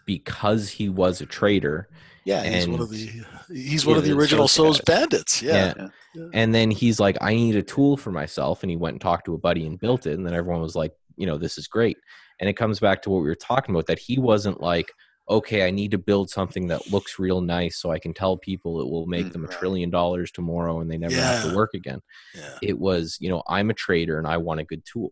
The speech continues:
Speaker 1: so I'm gonna build this."
Speaker 2: Exactly, yeah.
Speaker 1: And, and that's what we try to, we try to stick to. And as you know, you have to do some of the, the marketing. But again, if you look at my stuff, it's never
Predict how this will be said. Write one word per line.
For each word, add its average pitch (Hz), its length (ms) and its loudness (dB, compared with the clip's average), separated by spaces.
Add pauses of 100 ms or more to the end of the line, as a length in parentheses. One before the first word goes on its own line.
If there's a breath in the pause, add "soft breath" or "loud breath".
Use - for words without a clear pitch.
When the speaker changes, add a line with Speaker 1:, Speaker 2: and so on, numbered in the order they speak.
Speaker 1:
so - 160 -8
I'm 90 80 0
gonna 82 120 -2
build 101 320 0
this." - 20 -8
Speaker 2:
Exactly, - 400 -10 (180)
yeah. 87 380 -14
Speaker 1:
And, 85 200 -6
and 90 180 -2
that's 104 260 0
what 104 100 2
we 87 140 -4
try 107 540 -2
to, 90 200 0
we 87 140 -8
try 107 280 -2
to 82 80 -8
stick - 300 -8
to. 60 140 -10
And 78 80 -8
as 123 120 -8
you 180 60 -2
know, 143 60 -2
you 95 140 0
have 120 280 0
to 110 80 -12
do 90 220 -4
some 101 400 -2
of 92 220 0
the, 80 260 -2 (480 soft breath)
the 90 60 -6
marketing. 82 520 -2
But 85 140 -2
again, 90 280 -2
if 85 120 -8
you 117 100 0
look 117 180 2
at 85 60 -4
my 82 160 -4
stuff, 101 360 -2
it's - 240 -8
never 90 580 -4